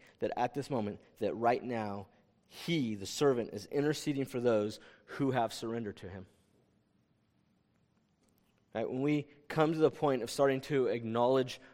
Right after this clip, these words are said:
our sins, that we start understanding that we are transgressors. And maybe you've heard that saying, "Hey, you don't need to be offensive when sharing the gospel because the gospel is offensive enough."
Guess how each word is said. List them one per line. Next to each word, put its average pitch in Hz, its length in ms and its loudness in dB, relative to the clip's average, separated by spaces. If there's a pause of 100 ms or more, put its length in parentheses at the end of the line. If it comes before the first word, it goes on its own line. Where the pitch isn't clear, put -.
our 120 100 4
sins, 110 440 -2
that 113 80 -6
we 113 80 -6
start 143 240 6
understanding 143 480 4
that 120 120 2
we 127 140 4
are 131 300 10 (460)
transgressors. 139 760 4 (960)
And 113 80 -2
maybe 151 220 6
you've 147 160 6
heard 156 220 8
that 131 240 6
saying, 147 500 6 (360)
"Hey, 127 300 2 (140)
you 135 160 0
don't 151 160 8
need 147 200 0
to 147 60 -4
be 135 140 6
offensive 143 480 0
when 123 140 0
sharing 131 340 0
the 117 80 -2
gospel 127 380 4
because 120 240 -2
the 113 80 -2
gospel 120 320 2
is 113 60 -4
offensive 123 360 -4
enough." 113 300 -2